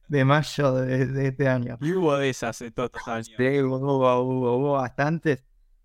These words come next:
Speaker 1: Y a ver, nos-, nuestro servicio en la facturación, no somos un sistema de gestión que adicionamos el servicio de facturación. Nuestro servicio en la facturación.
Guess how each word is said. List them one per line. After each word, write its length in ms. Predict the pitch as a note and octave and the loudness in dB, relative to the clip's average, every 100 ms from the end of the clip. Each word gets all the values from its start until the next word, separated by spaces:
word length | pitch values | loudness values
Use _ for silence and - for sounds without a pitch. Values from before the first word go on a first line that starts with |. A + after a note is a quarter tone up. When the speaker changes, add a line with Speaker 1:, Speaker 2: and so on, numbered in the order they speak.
| _ | _
Speaker 1:
Y 120 | A#2 | 2
a 60 | A2+ | 4
ver, 160 | B2 B2 | 4 2
nos-, 260 | A2+ - B2+ | -2 -4 -4
nuestro 240 | A#2 A2 | -2 -2
servicio 340 | - C3 C#3 | -2 -2 0
en 40 | B2+ | -2
la 80 | A#2 | -2
facturación, 720 | A2+ A2+ A2+ - D3 C3 B2 | -4 -2 -4 -2 -2 -2 -2
no 100 | B2 | -2
somos 240 | E3 D#3 | -2 -2
un 80 | C#3+ | -2
sistema 260 | C3 C#3 C#3 | -2 -2 -2
de 60 | |
gestión 480 | C3+ A#2+ D3 D3+ D3+ _ | -2 -4 -2 -2 -4 _
que 140 | C#3 | -2
adicionamos 680 | C#3 B2+ - B2+ C3+ C#3+ C3+ | 0 0 -2 0 2 2 2
el 80 | A#2+ | 0
servicio 340 | B2 C3+ C3+ | -2 -2 -2
de 60 | A2+ | -2
facturación. 440 | A#2 - A#2+ B2 - - - _ | -6 -6 -6 -6 -14 -20 -20 _
Nuestro 220 | _ - | _ -12
servicio 280 | B2 D#3 D3+ | -4 0 0
en 40 | |
la 80 | A#2 | -2
facturación. 580 | - - A2 G#2 A#2 | -8 -10 -8 -4 -6